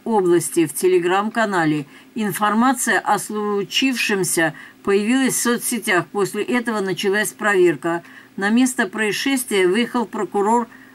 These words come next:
Бурейского района. По предварительной информации, в медицинский пункт с жалобами на боль в животе и рвоту обратилось семьдесят детей. Всего в лагере отдыхает двести семьдесят пять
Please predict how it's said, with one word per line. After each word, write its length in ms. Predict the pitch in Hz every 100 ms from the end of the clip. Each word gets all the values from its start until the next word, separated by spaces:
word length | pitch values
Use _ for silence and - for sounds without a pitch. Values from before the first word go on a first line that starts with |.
| -
Бурейского 680 | 175 202 233 240 - 226 220
района. 500 | 214 208 180 170 170
По 240 | 160 220
предварительной 1000 | 233 233 214 190 208 226 233 220 202 202 233
информации, 760 | 226 240 220 202 185 - 381
в 40 | 381
медицинский 720 | 392 392 - 269 254 - 220
пункт 400 | 165 202 190 165
с 20 |
жалобами 760 | 156 214 190 180 180 180 185 - - - -
на 200 | 185 190
боль 200 | 190 254
в 40 |
животе 580 | 214 220 208 196 - 196
и 160 | 190 233
рвоту 460 | 202 196 185 202 -
обратилось 720 | 180 185 196 - 247 247 233
семьдесят 720 | - 226 208 202 190 214 196
детей. 420 | 190 190 180 160
Всего 380 | 147 - 202 247
в 80 | 254
лагере 420 | 208 175 170 170
отдыхает 500 | 170 175 180 240 233
двести 380 | 185 208 - 185
семьдесят 680 | 160 214 202 180 160 180 170
пять 240 | 233 226